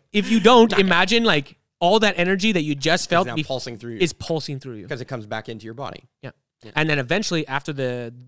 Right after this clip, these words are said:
Speaker 1: the, this is, like, ancient knowledge. This is only taught by sages
Speaker 2: Uh,
Speaker 1: to
Speaker 2: this is
Speaker 1: the
Speaker 2: Kama
Speaker 1: kings.
Speaker 2: Sutras of
Speaker 1: Yeah.
Speaker 2: sorts. It, it's an art.
Speaker 1: This is the art of why we have penises and vaginas and they get hard and the other one gets wet. Um, it's electromagnetic.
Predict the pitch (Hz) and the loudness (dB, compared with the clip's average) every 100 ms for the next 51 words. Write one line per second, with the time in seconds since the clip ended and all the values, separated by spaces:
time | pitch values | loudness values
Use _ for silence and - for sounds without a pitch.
0 | _ 147 123 117 127 262 196 127 - 139 | _ -16 -12 -6 -4 -4 -4 -8 -8 -10
1 | 131 123 117 110 - 139 180 214 160 156 | -8 -10 -12 -14 -16 -10 -8 -6 -6 -4
2 | 165 165 - 147 143 143 117 113 - 139 | -4 -6 -4 -4 -4 -6 -12 -10 -8 -8
3 | 139 135 110 - 135 123 - - _ 107 | -6 -6 -6 -6 -6 -6 -10 -20 _ -20
4 | 120 147 - 165 120 110 - 120 117 110 | -6 -4 0 -2 -2 -8 -8 -8 -8 -10
5 | 110 101 - 151 110 - 117 107 127 123 | -12 -12 -6 -6 -6 -12 -14 -10 -10 -6
6 | 147 151 - - _ _ _ 160 180 190 | -4 -4 -8 -14 _ _ _ -6 -4 -4
7 | 147 160 - 165 170 170 - _ 147 143 | -6 -6 0 4 4 0 -12 _ -2 -2
8 | 135 131 - 120 127 127 127 117 120 113 | -2 -8 -14 -6 -2 -2 -4 -6 -10 -10
9 | 117 113 120 - 135 113 117 110 110 110 | -10 -14 -18 -12 -10 -10 -12 -12 -12 -12
10 | 110 110 101 101 113 110 107 107 127 113 | -12 -14 -16 -18 -16 -14 -14 -14 -12 -12
11 | 110 107 113 110 107 107 - 113 104 _ | -12 -16 -14 -14 -14 -16 -16 -16 -16 _
12 | _ _ _ - 131 131 131 131 127 - | _ _ _ -2 0 0 0 -4 -8 -12
13 | _ _ _ - 143 151 170 185 160 147 | _ _ _ -10 -4 -2 -2 -2 -4 -6
14 | 135 95 | -8 -12